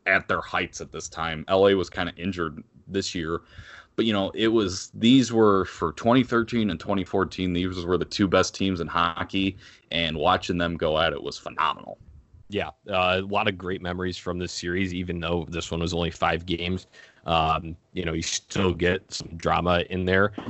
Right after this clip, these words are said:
Speaker 2: Um, obviously, some of the ones that I remember, the, the Crow intervening in that, uh, you know, kind of video where Quick kind of skates up and then X off,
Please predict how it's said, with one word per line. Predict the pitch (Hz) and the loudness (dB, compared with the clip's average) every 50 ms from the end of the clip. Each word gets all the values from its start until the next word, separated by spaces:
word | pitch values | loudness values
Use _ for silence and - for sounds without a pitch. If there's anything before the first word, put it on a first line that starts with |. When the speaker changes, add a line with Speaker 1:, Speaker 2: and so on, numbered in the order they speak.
| - - | -10 -4
Speaker 2:
Um, | - 82 82 80 80 82 | 0 2 2 4 4 4
obviously, | 85 85 87 - - 92 | 2 2 0 -2 -4 -4
some | - - - 95 | -2 0 2 2
of | 95 90 | 4 4
the | 87 87 87 90 90 82 | 4 4 4 2 0 0
ones | 98 101 104 98 95 90 | 4 4 4 4 4 2
that | 95 87 | 2 2
I | 85 | 2
remember, | 87 87 92 92 95 92 95 98 95 | 2 2 4 2 2 2 2 0 0
the, | 90 82 82 - | -2 -4 -10 -6
the | 92 92 | -4 -6
Crow | - - - 95 92 95 95 98 | -6 0 2 4 6 6 6 4
intervening | 92 90 92 87 87 95 95 95 98 98 | 2 0 -2 -4 -2 0 2 2 4 4
in | 95 87 | 2 2
that, | 92 85 80 - 73 | 2 0 -2 -4 -6
uh, | 80 78 80 | -6 -6 -4
you | 82 82 | -4 -4
know, | 80 85 | -4 -6
kind | 80 - 85 85 | -6 -6 -6 -2
of | 82 | -2
video | 92 87 85 87 87 87 | 0 0 2 2 2 0
where | 80 73 | 0 -4
Quick | - - - 98 90 - - | -8 -2 0 0 0 0 -2
kind | - 95 87 82 | -4 -4 -2 -2
of | - | -4
skates | - - 98 92 90 - - | -2 -2 -2 -2 -2 0 0
up | 87 87 - | 0 0 0
and | 92 85 85 | -2 -4 -2
then | 82 80 | 0 0
X | 87 82 - - - | 0 0 0 -2 -2
off, | 85 85 87 - | 0 0 0 0